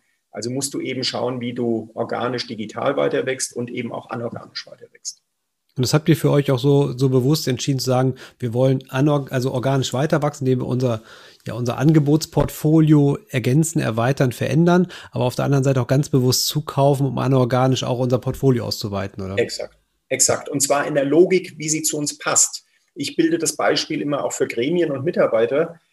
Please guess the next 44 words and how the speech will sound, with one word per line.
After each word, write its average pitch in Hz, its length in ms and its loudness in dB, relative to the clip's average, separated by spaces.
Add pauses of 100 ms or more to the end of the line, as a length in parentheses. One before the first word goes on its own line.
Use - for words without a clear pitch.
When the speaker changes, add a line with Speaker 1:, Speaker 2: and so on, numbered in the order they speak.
(140)
Speaker 1:
damit 143 240 -4
man's 147 200 -2
schnell 147 280 0
und 156 120 -4
gut 151 220 -8
nachvollziehen 156 640 -2
kann. 101 220 -10 (300)
Wir 131 100 4
hätten 180 260 -2
ja 165 80 2
jetzt 147 360 0
mit 135 180 -4
dem, 120 320 0
mit 113 160 -6
den, 101 360 -4 (120)
mit - 180 -12
den, 98 300 -8 (480)
äh, - 220 -6
mit 117 280 -6
der 107 180 4
Investitionsbereitschaft 117 1200 0
auch 120 140 -4
in 127 100 -8
Flugzeugträger 120 720 2
investieren 101 480 -6
können. - 280 -14 (140)
Aber 113 160 -2
nein, 117 320 -2
das 147 160 0
tun 143 180 -2
wir 117 100 2
nicht, 196 300 0
sondern 147 260 -6
wir 117 100 -4
investieren 139 500 -4
in 113 100 -8
das, - 340 0
was 131 160 0
uns 127 240 -4
genetisch 160 480 -2
sehr 127 140 0
nahe 117 280 -4
liegt, 151 280 -4
dieses 123 400 -6